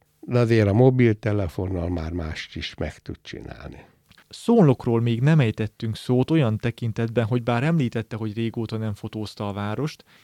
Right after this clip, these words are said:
Speaker 2: akkor, amikor fotózta Szolnoknak mondjuk a belvárosát, akkor milyen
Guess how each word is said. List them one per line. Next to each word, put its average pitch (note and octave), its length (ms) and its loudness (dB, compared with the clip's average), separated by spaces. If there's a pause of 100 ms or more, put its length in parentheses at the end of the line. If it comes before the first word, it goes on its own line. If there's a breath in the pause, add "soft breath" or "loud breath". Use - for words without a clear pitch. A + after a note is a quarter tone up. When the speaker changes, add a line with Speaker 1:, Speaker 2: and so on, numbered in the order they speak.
(120 soft breath)
Speaker 2:
akkor, - 480 -4
amikor G#2+ 400 -8
fotózta G#2 760 -10 (120)
Szolnoknak A2+ 520 -8
mondjuk C3+ 300 -2
a A2+ 60 -8
belvárosát, G2+ 880 -6 (240 loud breath)
akkor C#3 260 -6
milyen B2+ 480 0